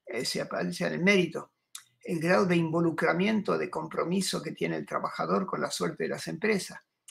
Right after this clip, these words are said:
el imperativo de formarse, eh, utilizando su tiempo libre y pagando lo-, los estudios para tener un diploma, para hacer ascender,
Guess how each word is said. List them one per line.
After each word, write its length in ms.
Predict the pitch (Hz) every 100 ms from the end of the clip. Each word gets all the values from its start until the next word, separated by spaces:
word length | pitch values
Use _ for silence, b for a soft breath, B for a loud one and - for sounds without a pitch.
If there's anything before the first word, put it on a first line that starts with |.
| B B B
el 140 | 170
imperativo 640 | 170 160 160 156 190 226 180
de 100 | 160
formarse, 760 | 165 165 214 226 - - - _ _ _ _ -
eh, 160 | 185 -
utilizando 640 | 160 160 160 214 208 175
su 300 | - 170 160
tiempo 360 | - 180 170 165
libre 300 | 208 190 165
y 100 | -
pagando 520 | - 185 196 175 160
lo-, 280 | 160 - -
los 200 | 156 -
estudios 420 | 175 247 202 160
para 160 | - -
tener 160 | 185
un 80 | 180
diploma, 460 | 160 208 226 160 -
para 200 | - 71
hacer 280 | - 180 151 - _ _ -
ascender, 640 | 165 - 180 233 190 -